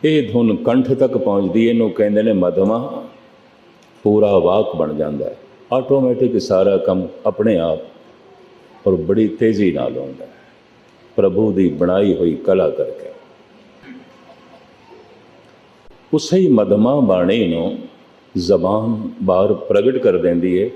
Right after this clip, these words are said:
ਇਹਨੂੰ ਕਹਿੰਦੇ ਨੇ ਬੈਖਰੀ। ਬੋਲਣਾ ਪਵਨ ਕਰਕੇ।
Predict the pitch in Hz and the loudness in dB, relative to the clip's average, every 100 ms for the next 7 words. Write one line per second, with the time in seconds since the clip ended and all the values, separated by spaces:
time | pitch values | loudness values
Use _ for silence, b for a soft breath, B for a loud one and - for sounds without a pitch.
0 | - - - - - - 135 135 92 95 | -12 -20 -20 -20 -16 -2 0 2 2 0
1 | 90 92 95 98 80 85 76 - 82 - | 2 2 2 0 0 0 0 -4 -6 -8
2 | - - - - - - - - - - | -12 -16 -20 -20 -20 -20 -20 -20 -20 -20
3 | - - - - - - _ - _ _ | -20 -20 -20 -20 -20 -20 _ -20 _ _
4 | 698 719 679 - _ _ _ _ _ _ | -20 -20 -20 -20 _ _ _ _ _ _
5 | - - - - - - 87 101 113 110 | -20 -20 -20 -20 -16 -4 2 2 4 2
6 | 98 90 - - 95 107 92 - - - | 0 -2 -4 -4 -2 -2 -2 -2 -4 -10